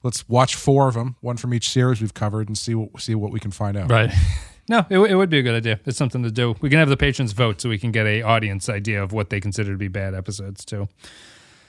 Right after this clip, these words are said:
Speaker 1: Ooh, oh, we could have, like, a March Madness bracket
Speaker 2: Oh, the <laughs>
Speaker 1: where we've got, like, all of our ones, and then, you know, people can vote and see what the,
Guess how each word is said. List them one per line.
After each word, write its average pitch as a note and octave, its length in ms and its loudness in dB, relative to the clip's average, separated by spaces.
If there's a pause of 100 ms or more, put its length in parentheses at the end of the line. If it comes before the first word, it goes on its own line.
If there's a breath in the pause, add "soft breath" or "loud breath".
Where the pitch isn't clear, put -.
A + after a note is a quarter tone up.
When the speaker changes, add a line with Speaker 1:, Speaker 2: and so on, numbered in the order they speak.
(260 loud breath)
Speaker 1:
Ooh, D3+ 320 8
oh, C#3 340 4
we B2 120 -2
could C3+ 180 -4
have, D3 180 4
like, D3 200 -2
a A#2 140 -2
March A#2 380 -2
Madness A#2 460 -4
bracket A#2+ 540 -2
Speaker 2:
Oh, C#3+ 100 6
the C3+ 120 2
<laughs> - 480 -4
Speaker 1:
where A#2+ 140 4
we've B2 200 0
got, C3 180 -2
like, A#2+ 240 0 (180)
all C3 220 4
of C3+ 120 0
our B2+ 200 2
ones, B2+ 640 -2 (420)
and A#2+ 160 -2
then, A#2+ 140 0
you A#2+ 100 -2
know, A#2 160 -2
people - 280 2
can A#2 180 -4
vote A2+ 300 -2
and G2+ 100 -6
see - 140 -4
what A2 180 -2
the, F#2+ 320 -2